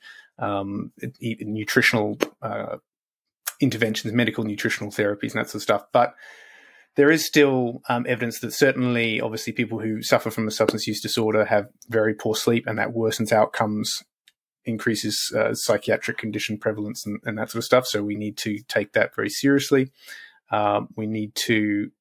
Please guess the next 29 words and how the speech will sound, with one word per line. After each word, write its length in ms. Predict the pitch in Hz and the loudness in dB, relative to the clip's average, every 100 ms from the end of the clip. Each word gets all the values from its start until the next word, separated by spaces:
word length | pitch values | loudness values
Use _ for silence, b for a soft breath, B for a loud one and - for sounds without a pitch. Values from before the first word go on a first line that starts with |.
| - | -8
s-, 160 | - - | -6 -4
stress 340 | - 123 110 | 0 2 2
is 80 | 110 | -2
obviously 280 | 110 107 104 | -4 -4 -4
very 320 | 113 110 107 | 0 2 0
high, 640 | - 113 107 107 107 131 - _ | 0 0 2 2 0 -2 -14 _
uh, 200 | 127 120 - _ - | -10 -10 -12 _ -10
high 240 | - 110 | -4 -4
probability, 840 | - 131 110 120 135 151 160 160 - B B | 2 0 2 2 4 4 2 -2 -6 B B
and 220 | 113 110 101 - | -4 -4 -6 -10
concerns 500 | - 107 120 113 107 | -8 -2 0 0 0
around 380 | 107 107 107 113 | 2 4 2 0
emotional 400 | 110 110 - 101 | -2 -2 -2 -8
dysregulation 880 | 104 107 107 110 131 131 135 127 - B B | -2 0 2 4 4 4 0 -2 -4 B B
in 80 | - | -6
people 160 | 113 | -4
with 80 | 110 | 0
substance 280 | 117 107 - | 0 0 0
use 120 | 104 | -2
disorder. 360 | - - 117 113 | -2 2 2 2
So 160 | - | -2
clearly 580 | 101 - 113 110 107 - | -2 0 2 2 0 -2
supporting 640 | - 104 - 120 110 113 104 | -6 -8 -2 0 0 -2 -2
people 260 | 113 107 | -2 -2
with 120 | 104 | -4
the 60 | 104 | -2
mental 320 | 107 107 110 | -2 -2 -2
well-being 500 | 104 104 101 113 113 | 0 0 0 0 -2
practices, 720 | 107 110 - 110 - 113 107 | 2 0 2 -4 0 0 -2